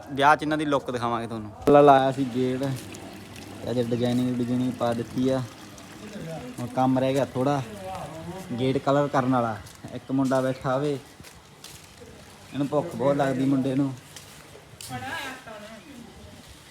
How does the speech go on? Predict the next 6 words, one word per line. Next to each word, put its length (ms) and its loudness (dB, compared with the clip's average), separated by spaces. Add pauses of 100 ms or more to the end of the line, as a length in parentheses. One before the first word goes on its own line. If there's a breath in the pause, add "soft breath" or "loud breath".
(460)
ਇਹ 100 0
ਮਿਸਤਰੀ, 540 -2 (880)
ਆ 80 -2
ਕੁੜੀ 320 -2
ਦਾ 140 0
ਦਾਦਾ, 520 0